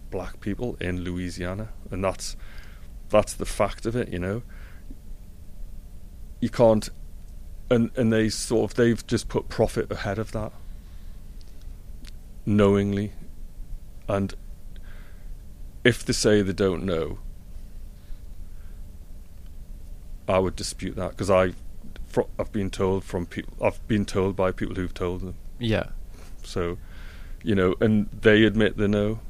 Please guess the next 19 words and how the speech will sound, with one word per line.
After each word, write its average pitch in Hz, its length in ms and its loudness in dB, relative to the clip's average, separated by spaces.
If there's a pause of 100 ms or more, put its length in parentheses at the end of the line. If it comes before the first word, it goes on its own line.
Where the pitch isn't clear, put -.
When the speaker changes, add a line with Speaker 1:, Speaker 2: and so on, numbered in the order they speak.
(140)
Speaker 1:
but 95 140 2
they've 98 260 0
just - 240 -4
decided 95 600 0 (1200)
not 104 280 4
to 98 100 -2
do 101 180 0
it, 113 40 -2
just 151 220 4
to 123 60 0
gloss 110 360 4
over 110 300 0
it. 147 120 -4 (180)
And 117 120 2
Speaker 2:
Yeah. 113 80 6
Speaker 1:
it's 104 100 2
just - 160 -4
like, 98 180 0 (1200)
like, 120 220 4